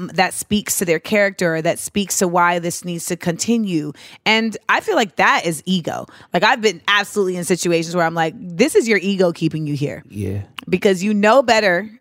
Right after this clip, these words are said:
Speaker 1: than to be about this person, but because they keep souping you up, you're
Speaker 2: Yeah.
Speaker 1: like,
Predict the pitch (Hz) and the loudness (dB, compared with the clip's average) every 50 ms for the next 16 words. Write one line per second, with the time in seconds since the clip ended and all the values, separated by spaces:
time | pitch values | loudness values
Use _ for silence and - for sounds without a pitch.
0 | - - - 190 185 175 185 175 160 170 190 196 196 175 175 170 170 - 175 165 | -12 -4 0 0 0 2 0 -2 0 2 2 2 4 4 2 2 0 0 -4 -4
1 | - - 180 165 165 - 160 156 156 156 - 165 - - 226 233 208 208 180 - | -2 0 0 0 0 -2 -4 -2 -2 -2 -2 -2 0 2 2 2 2 0 0 0
2 | - 226 196 - - - - 233 208 - 208 208 202 196 190 202 208 196 147 - | -2 -4 -2 -2 0 4 4 4 4 4 2 0 2 2 4 4 4 4 2 -2
3 | - _ _ _ _ _ _ _ _ _ _ - 165 185 - 196 185 180 175 170 | -6 _ _ _ _ _ _ _ _ _ _ 2 4 4 4 6 6 4 4 4
4 | 170 170 - - | 2 2 -2 -6